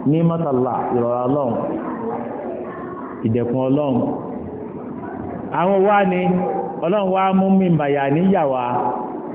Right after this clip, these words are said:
minan nabiyyina, ara wọn làwọn ànábì Ọlọ́run wà.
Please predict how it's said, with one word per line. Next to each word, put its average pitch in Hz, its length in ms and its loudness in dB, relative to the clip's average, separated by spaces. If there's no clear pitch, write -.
minan 151 420 2
nabiyyina, 156 1000 4
ara 147 360 0
wọn 147 200 0
làwọn 139 240 0
ànábì 139 380 2
Ọlọ́run 151 380 2
wà. 156 140 2